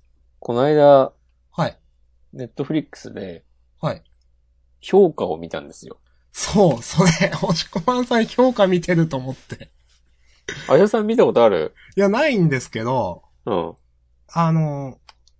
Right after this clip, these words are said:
Speaker 2: ないです。ただ、その基本せ-、せ-、基本設定とかどういう触れ込みの作品なのかはなんとなく知ってるつもりです。
Speaker 1: なるほど。
Speaker 2: うん。そ-、どういう経緯で見たんだろうと思って。
Speaker 1: いや、なんか評判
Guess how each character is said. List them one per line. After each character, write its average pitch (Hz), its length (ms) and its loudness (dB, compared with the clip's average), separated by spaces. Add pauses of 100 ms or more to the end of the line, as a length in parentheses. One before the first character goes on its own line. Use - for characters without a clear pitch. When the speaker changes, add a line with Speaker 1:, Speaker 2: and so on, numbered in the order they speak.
(380)
Speaker 2:
な 233 220 -2
い 180 60 -2
で 127 100 -4
す。 120 220 -16
た 262 100 -6
だ、 196 100 -4 (180)
そ 208 120 -10
の 180 140 -4
基 - 100 -18
本 254 360 -8
せ-、 269 260 -10 (680)
せ-、 185 280 -14
基 - 80 -18
本 220 200 -12
設 254 160 -10
定 190 100 -6
と 165 100 -6
か 139 80 -4
ど 185 140 -2
う 226 40 0
い 240 60 0
う - 20 -2
触 233 120 -6
れ 226 80 -2
込 220 140 -6
み 220 100 -4
の 226 260 -2
作 - 240 -10
品 196 120 -4
な 202 100 -2
の 185 80 -4
か 180 100 -6
は 170 40 0
な 143 120 0
ん 143 40 -2
と 143 80 -6
な 143 100 -4
く 113 100 -10
知 - 180 -10
っ - 40 -20
て 110 120 -12
る 101 80 -8
つ - 140 -16
も 87 100 -10
り 82 100 -12
で 80 80 -20
す。 - 220 -20 (680)
Speaker 1:
な 127 100 -6
る 98 80 -6
ほ 98 100 -2
ど。 80 220 -2 (240)
Speaker 2:
う 139 60 -10
ん。 104 360 -10 (100)
そ-、 - 220 -20
ど 165 200 -4
う 285 60 0
い 185 60 2
う 139 80 0
経 127 220 -2
緯 110 40 -4
で 110 80 -4
見 110 140 -4
た 98 160 -6
ん 95 140 -8
だ 101 100 -8
ろ 80 220 -12
う - 40 -20
と 95 100 -14
思 82 160 -10
っ 80 40 -14
て。 - 380 -20 (1400)
Speaker 1:
い 156 40 -6
や、 151 200 -2
な 175 80 0
ん 165 80 -4
か 127 80 -4
評 226 340 2
判 220 420 -2